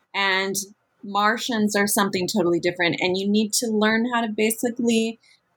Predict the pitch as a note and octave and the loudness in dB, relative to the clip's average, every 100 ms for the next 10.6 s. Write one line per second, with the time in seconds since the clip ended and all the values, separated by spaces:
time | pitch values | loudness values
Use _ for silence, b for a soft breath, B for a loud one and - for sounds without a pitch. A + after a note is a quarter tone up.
0 | - G#3 G3+ G3+ G3+ G#3 - - - G#3+ | -4 0 0 -2 -4 -10 -8 -4 2 2
1 | C4+ F4+ - F3 E3 F3 - - - F#3+ | 0 -8 -2 0 0 0 -4 -4 0 0
2 | F#3+ G#3 B3+ B3+ - C#4+ A#3 B3 A#3+ - | 0 -2 -4 -2 0 2 2 0 0 -2
3 | - F#3+ F#3 G3+ A#3+ B3+ C4+ A3+ G#3+ - | -2 0 0 0 0 0 0 -2 -2 2
4 | A#3+ G3 - - G3+ F#3 - - G3 G3 | 2 2 0 -2 0 0 0 0 2 2
5 | G3 G#3 D#3 D3+ - E3+ E3 F3 F3 F3 | 2 0 0 0 0 0 2 2 2 0
6 | F3 E3+ E3 D#3 D3+ D3 - D#3 - - | -2 0 2 0 -2 -2 0 0 -4 -10
7 | B B B B - C4+ - - - - | B B B B 2 2 0 -8 -10 -6
8 | D4+ F4 F#4 E4 A3+ G3+ G3+ G#3 G#3 F#3 | -2 0 0 -4 -2 0 2 2 2 0
9 | F#3 E3 F3+ F3 - G#3 G#3+ A#3 A3+ A3 | -2 0 0 0 0 0 2 2 0 -2
10 | G#3+ F#3+ F3+ E3+ E3+ | 2 2 2 2 2